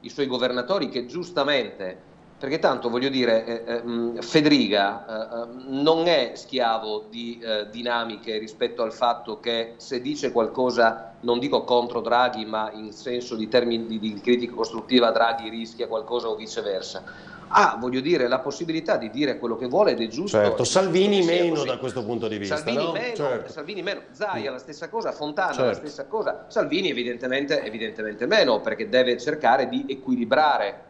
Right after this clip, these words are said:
Speaker 1: tra Regioni e Roma un po', eh, questi due vasi, questi due vasi comunicanti, ricordando che, ehm, ne ho parlato per le vie, vie brevi anche con la collega De Carlo,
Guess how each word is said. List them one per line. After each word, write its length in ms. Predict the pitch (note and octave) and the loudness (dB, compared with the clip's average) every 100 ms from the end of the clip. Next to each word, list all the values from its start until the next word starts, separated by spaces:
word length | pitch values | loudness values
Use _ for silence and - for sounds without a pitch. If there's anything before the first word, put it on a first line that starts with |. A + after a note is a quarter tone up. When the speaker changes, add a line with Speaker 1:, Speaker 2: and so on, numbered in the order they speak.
| - | -4
Speaker 1:
tra 140 | A#2+ | 0
Regioni 600 | B2 A#2+ D3 C#3+ A2 G#2+ | 0 0 0 0 0 -4
e 100 | D3 | -4
Roma 260 | D#3 A#2+ A#2 | -2 0 0
un 160 | A2 - | -4 -2
po', 380 | A#2 A2+ - - - - | -2 -2 -4 -20 -16 -8
eh, 180 | A2 - | -6 -6
questi 240 | A#2+ B2 | -8 -4
due 180 | A#2+ A#2+ | 0 2
vasi, 320 | A#2+ A2+ G#2+ | 4 2 0
questi 220 | A2 A#2 | -6 -4
due 80 | A2+ | -2
vasi 180 | A2 G#2 | 0 -2
comunicanti, 640 | A2+ A2+ C#3+ A#2+ G#2+ G2+ - - | -2 0 2 2 0 -8 -14 -10
ricordando 760 | C3+ C3 D#3 D#3 F#3+ C#3 A2 A#2 | -8 -2 0 4 4 2 0 0
che, 460 | E3 B2+ D3 E3 - - _ - | 2 4 2 -2 -10 -20 _ -8
ehm, 540 | B2 A2 G#2+ G2+ F#2+ G2+ - - - - - - | -4 -2 -4 -6 -10 -14 -18 -20 -20 -20 -20 -2
ne 140 | A#2+ | 4
ho 80 | A#2 | 6
parlato 540 | - A#2 C3 A#2+ G#2 | 6 6 6 4 2
per 140 | G#2 G#2+ | -4 -8
le 120 | G#2+ | -6
vie, 180 | A2+ A2+ | -4 -4
vie 400 | A#2 A2+ A#2 A#2 | -6 -2 2 4
brevi 380 | B2+ C3 A2 A2 | 6 4 4 2
anche 280 | A#2+ A#2+ | 2 -2
con 200 | G#2 A2 | -4 0
la 100 | G#2+ | 0
collega 400 | G#2+ A2 A#2+ A#2 | 0 -2 -2 -2
De 120 | A2 A2 | -2 0
Carlo, 420 | B2 G2 F2 | 2 2 -2